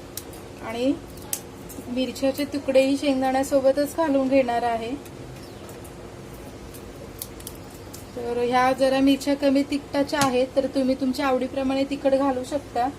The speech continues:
इथे मी जिरे घालून घेत आहे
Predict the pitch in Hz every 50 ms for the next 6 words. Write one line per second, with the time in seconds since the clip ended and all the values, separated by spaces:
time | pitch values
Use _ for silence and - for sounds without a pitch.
0 | - - - - - - - - - - 247 - - 262 254 247 254 262 294 -
1 | - - - - - 262 240 262 254 262 269 277 294 311 285 285 285 285 277 285
2 | 294 285 - 285 269 254 240 240